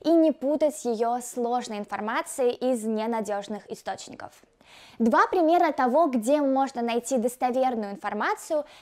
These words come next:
это сайты gesundheit точка bremen точка de или togetheragainstcorona точка de.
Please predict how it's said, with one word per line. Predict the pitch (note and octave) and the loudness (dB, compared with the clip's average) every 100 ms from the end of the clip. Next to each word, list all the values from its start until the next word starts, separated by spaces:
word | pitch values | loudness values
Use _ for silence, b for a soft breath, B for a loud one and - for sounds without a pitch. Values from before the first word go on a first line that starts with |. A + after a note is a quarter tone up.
| B | B
это | E4+ F#4 E4+ D4+ | 2 2 2 -2
сайты | - C4 C4 B3+ C4 | -2 0 0 0 0
gesundheit | G#3+ B3 G#3+ C4+ C4+ B3 A#3+ A3+ | 2 0 2 -2 -2 -4 -4 -2
точка | A#3+ A3 - A3+ | 0 -2 -2 -8
bremen | G#3 A#3+ A3+ G#3+ | -4 -2 -2 -4
точка | G#3+ A3 - A3 | -6 -6 -8 -10
de | G3 G#3 F#3+ A3+ F4+ A#4+ B B | -6 -6 -4 -4 -4 -6 B B
или | E4 E4+ F4+ E4+ | 0 2 2 0
togetheragainstcorona | C4+ A3 B3+ C4 C4 - A3+ A3+ A3 - - G3 G#3 C4 C#4 | -2 2 2 2 0 -2 -4 -4 -6 -10 -8 -4 -2 -2 -4
точка | C4+ A3 A3 - A3+ | -4 -6 -6 -8 -8
de. | G#3 G3+ G3+ G3 | -6 -6 -6 -10